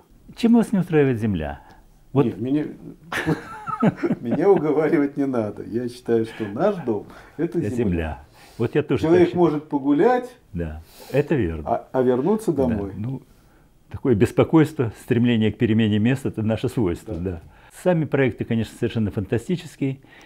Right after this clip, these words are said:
Speaker 1: и я думаю, что это за пределами возможного. Когда-то, например, была такая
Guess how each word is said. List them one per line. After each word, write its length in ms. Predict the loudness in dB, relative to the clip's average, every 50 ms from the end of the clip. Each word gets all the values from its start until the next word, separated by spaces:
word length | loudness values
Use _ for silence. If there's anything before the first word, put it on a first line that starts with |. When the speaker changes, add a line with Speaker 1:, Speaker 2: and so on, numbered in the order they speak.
| -10 _
Speaker 1:
и 100 | 2 2
я 100 | 4 4
думаю, 280 | 4 2 2 2 0 0
что 140 | -2 -2 -6
это 580 | -2 -2 -2 -2 0 0 0 0 0 -2 -4 -10 -14 -10
за 220 | -8 -2 0 0 0
пределами 560 | 2 0 -2 0 2 2 2 2 0 -2 -4
возможного. 720 | -4 -4 -6 -6 -6 -8 -10 -10 -12 -14 -16 -20 -20 -20 -20 -8
Когда-то, 460 | -4 -2 0 2 2 2 0 0 -2
например, 360 | -2 -2 -2 -2 -2 -2 -2
была 260 | -2 -2 -2 0 -2 -2
такая 600 | -2 -6 -4 -2 -2 -2 0 -2 -4 -6 -10